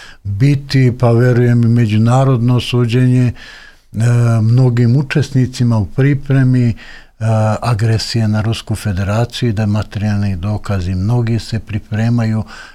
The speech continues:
čak iz te dimenzije bioloških priprema rata,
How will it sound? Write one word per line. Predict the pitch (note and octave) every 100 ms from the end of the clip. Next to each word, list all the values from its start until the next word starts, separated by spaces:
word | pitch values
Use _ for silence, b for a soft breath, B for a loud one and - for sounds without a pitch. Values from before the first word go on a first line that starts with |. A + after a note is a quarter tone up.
| _
čak | A#2+ G2+ -
iz | G2+
te | - A2
dimenzije | F2+ G2 G2 G#2 G#2+ F2+ G2+ G2
bioloških | F#2 B2+ B2+ B2 A#2 G2+ - G#2
priprema | - G#2 G#2+ G#2+ G2+
rata, | G#2+ -